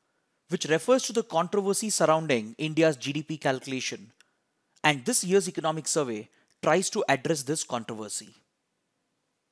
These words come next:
See, over the last few months, several economic experts have raised questions over the methodology that India has adopted for calculating its G D P. According to these experts,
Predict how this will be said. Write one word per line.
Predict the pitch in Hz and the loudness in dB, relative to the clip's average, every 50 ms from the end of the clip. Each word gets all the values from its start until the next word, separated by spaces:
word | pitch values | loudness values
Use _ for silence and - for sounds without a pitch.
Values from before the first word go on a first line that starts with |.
| _ _ _ | _ _ _
See, | - - 240 233 - | -6 -4 -2 0 0
over | 185 190 196 214 | 0 0 2 2
the | - 180 | 4 6
last | 151 160 214 220 - - | 8 8 8 8 4 0
few | - 220 190 | -2 -2 0
months, | 165 156 139 110 107 110 - - - - _ _ _ _ _ _ _ _ _ - | 4 4 4 4 2 -2 -6 -6 -6 -8 _ _ _ _ _ _ _ _ _ -2
several | - - 214 202 190 254 277 247 - | 0 2 2 2 2 0 -2 0 -2
economic | 185 - 214 185 185 190 196 196 - | -6 -4 0 0 0 0 0 -2 -2
experts | 151 - - - - 143 104 104 - - - - - _ _ _ _ _ _ - | -2 -2 -2 -2 0 -2 -2 -2 -4 -6 -6 -6 -8 _ _ _ _ _ _ 0
have | - 170 160 131 127 151 | 2 2 4 2 2 0
raised | 196 226 240 - - - | 0 0 0 -2 -6 -4
questions | - 160 160 151 - - - 127 107 117 123 - - - - - _ _ _ - | 0 0 0 2 0 -2 -4 -4 -4 -4 -4 -4 -4 -6 -8 -16 _ _ _ 2
over | 170 175 175 156 | 2 2 4 2
the | 151 127 | 0 0
methodology | 120 135 147 - 202 190 214 202 208 202 185 226 208 | 0 -2 -4 -2 2 4 4 4 4 2 0 -2 -2
that | 185 180 - - | -2 -2 -2 -2
India | 151 147 156 151 165 165 | -2 0 4 6 8 8
has | 165 156 139 | 8 6 4
adopted | 139 123 127 131 - - - 139 110 107 120 - _ _ _ _ | 2 2 2 2 2 0 -2 -2 -2 -2 -6 -12 _ _ _ _
for | - 170 175 | 0 2 2
calculating | 175 - - 220 226 208 - - 165 143 131 - 139 120 120 | 2 4 4 4 4 4 2 -2 -2 -2 0 0 -2 -2 -2
its | 151 147 - | -4 -4 -4
G | - - 131 | -4 -4 -4
D | 117 117 107 95 | -2 -4 -6 -6
P. | - 110 98 110 _ _ _ _ _ _ _ _ _ _ _ _ _ _ _ _ _ _ _ _ _ _ _ | -10 -16 -18 -18 _ _ _ _ _ _ _ _ _ _ _ _ _ _ _ _ _ _ _ _ _ _ _
According | 156 151 - 185 190 196 196 175 | 0 2 6 6 6 6 4 2
to | 180 | -2
these | 143 175 175 160 165 | -4 -2 0 2 2
experts, | 139 - - - 160 135 107 - - - - - | 2 2 0 0 -2 -2 -2 -2 -4 -6 -6 -8